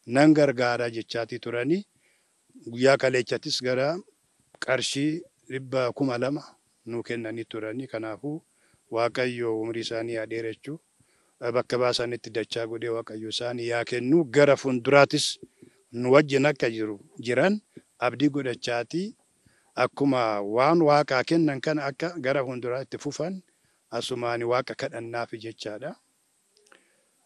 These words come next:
Eh, nama baay'eetu jira, namni hin beekne kaa garuu maqaa isaanii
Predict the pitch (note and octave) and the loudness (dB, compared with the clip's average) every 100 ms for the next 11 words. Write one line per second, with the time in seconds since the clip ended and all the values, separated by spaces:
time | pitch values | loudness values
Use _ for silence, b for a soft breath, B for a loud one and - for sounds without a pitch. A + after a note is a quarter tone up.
0 | _ B2 B2 B2 A#2+ A#2 A#2 A2+ A2+ A#2+ | _ -2 0 2 2 2 2 0 -2 -6
1 | _ _ _ - B2 B2 B2 C3+ D#3+ D#3+ | _ _ _ -6 -4 0 4 6 8 6
2 | E3 C3+ A#2 B2+ D#3 D#3 D#3+ D3+ B2+ B2 | 2 -2 0 2 4 2 2 2 0 2
3 | D3+ C#3 B2 A2 A#2 A#2 B2+ C#3+ C3+ G#2+ | 2 2 -2 -2 -2 0 0 -2 -4 -8
4 | A2+ B2 B2 B2+ B2+ C#3 | -6 -6 -4 -2 0 -2